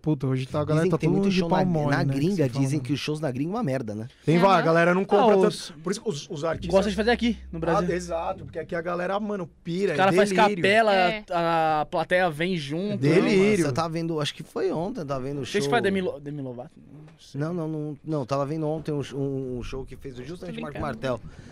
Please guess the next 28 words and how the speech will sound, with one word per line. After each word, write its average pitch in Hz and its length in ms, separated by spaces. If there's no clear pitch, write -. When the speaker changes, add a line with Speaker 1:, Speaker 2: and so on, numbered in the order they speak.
Speaker 2:
num, 127 480
no 127 80
espaço 131 360
Speaker 4:
Não, 240 80
foi - 100
Speaker 2:
lá 208 80
nos 175 80
Speaker 4:
alguma 131 160
Speaker 2:
Estados 117 80
Unidos. 147 400
Speaker 4:
cantora. - 140
Speaker 2:
Acho - 140
que 185 60
era 190 60
Estados 180 260
Unidos. 147 260
Mano, 170 280
ele 147 160
lá 165 160
cantando 170 440
pra 165 220
caralho, 165 580
mano. 120 440
Mano, 127 540
Queen, 160 320
e 175 180
aí 165 160
ele, 180 300